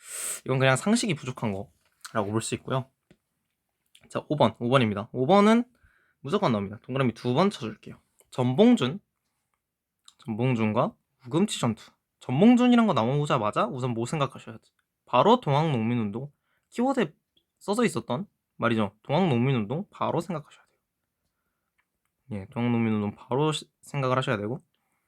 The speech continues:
당연히 동학농민운동 생각하셨으면 그 안에 끼-, 들어있는 키워드인 집강소,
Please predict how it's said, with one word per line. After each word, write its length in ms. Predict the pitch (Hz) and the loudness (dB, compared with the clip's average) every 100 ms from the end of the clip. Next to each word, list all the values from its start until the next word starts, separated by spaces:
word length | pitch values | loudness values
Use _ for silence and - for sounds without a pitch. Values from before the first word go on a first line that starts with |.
| _ | _
당연히 280 | - 175 208 | 0 2 4
동학농민운동 840 | 156 170 196 196 190 180 135 135 | 2 2 2 4 2 2 0 0
생각하셨으면 760 | 143 165 151 - 131 127 214 - _ _ _ _ _ _ _ _ _ | -2 -8 -10 -10 -4 -4 -4 -10 _ _ _ _ _ _ _ _ _
그 180 | _ 120 | _ 2
안에 320 | 107 113 123 | 2 2 -2
끼-, 160 | - - | -6 -10
들어있는 300 | 123 113 113 | -4 -2 -2
키워드인 380 | 151 131 117 143 | -2 0 0 -4
집강소, 480 | - 170 175 - | -6 -2 -2 -4